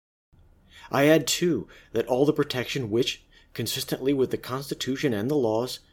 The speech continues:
can be given will be cheerfully given to all the states,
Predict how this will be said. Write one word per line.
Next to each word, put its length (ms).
can 240
be 100
given 320
will 220
be 120
cheerfully 640
given 460
to 160
all 240
the 100
states, 520